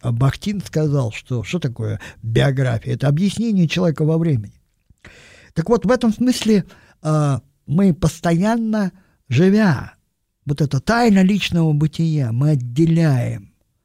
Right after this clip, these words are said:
примеси от себя. Причем, конечно же, речь идет о примесях вообще и о вредных примесях в частности.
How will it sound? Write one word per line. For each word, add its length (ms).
примеси 640
от 180
себя. 500
Причем, 380
конечно 420
же, 140
речь 240
идет 260
о 140
примесях 540
вообще 500
и 80
о 100
вредных 480
примесях 640
в 60
частности. 760